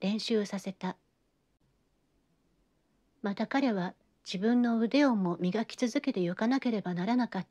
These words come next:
た。午後にはまた他にピアノを教えに行くところがあっ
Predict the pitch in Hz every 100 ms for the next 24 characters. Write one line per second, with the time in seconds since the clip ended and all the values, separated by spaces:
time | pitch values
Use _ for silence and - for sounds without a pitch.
0 | - 175 - _ _ _ _ _ _ _
1 | _ _ _ _ _ _ _ _ _ -
2 | 247 262 233 185 175 170 - 196 - _
3 | _ 190 220 214 214 - 208 226 247 247
4 | 233 - 247 240 240 - 247 262 262 233
5 | 185